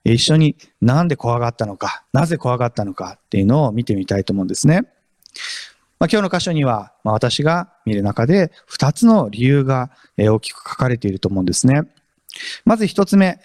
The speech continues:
えー、二十四節、ちょっともう一回見てみましょう。さっき読みましたけど、こういうふうに書いてありました。「その時、湖に激しい嵐が起こり、船は波に飲まれそうになった。イエスは眠っておられた。」まず第一の理由、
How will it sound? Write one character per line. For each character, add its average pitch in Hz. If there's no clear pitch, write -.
え 117
ー、 -
二 180
十 226
四 175
節、 110
ち -
ょ -
っ -
と 98
も 117
う -
一 -
回 117
見 123
て 110
み 98
ま 92
し -
ょ 101
う。 -
さ 135
っ -
き -
読 104
み 107
ま 107
し 110
た 101
け -
ど、 95
こ 156
う -
い -
う -
ふ 175
う 170
に 131
書 107
い 104
て -
あ -
り 87
ま 85
し -
た。 -
「そ 175
の 185
時、 143
湖 151
に 143
激 175
し 202
い 135
嵐 139
が 143
起 107
こ 139
り、 120
船 147
は 139
波 139
に 139
飲 98
ま 135
れ 190
そ 202
う 202
に 233
な 127
っ -
た。 -
イ 110
エ 107
ス -
は 95
眠 101
っ -
て -
お 175
ら 110
れ 98
た。」 -
ま 233
ず 175
第 240
一 135
の 135
理 110
由、 175